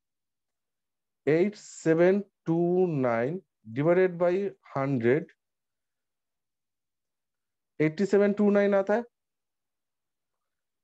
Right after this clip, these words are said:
एटी सेवन मतलब, आ, ये सेंट में convert हो गया।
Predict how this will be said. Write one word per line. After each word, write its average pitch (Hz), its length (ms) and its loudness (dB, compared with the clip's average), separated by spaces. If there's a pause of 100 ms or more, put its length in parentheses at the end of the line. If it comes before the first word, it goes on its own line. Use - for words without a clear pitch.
(360)
एटी 165 300 -2
सेवन 220 320 -2
मतलब, 208 340 -2 (1300)
आ, 98 880 -2 (140)
ये 180 180 0
सेंट 208 300 -6
में 202 340 -2
convert 185 400 -4
हो 196 120 -2
गया। 196 160 -4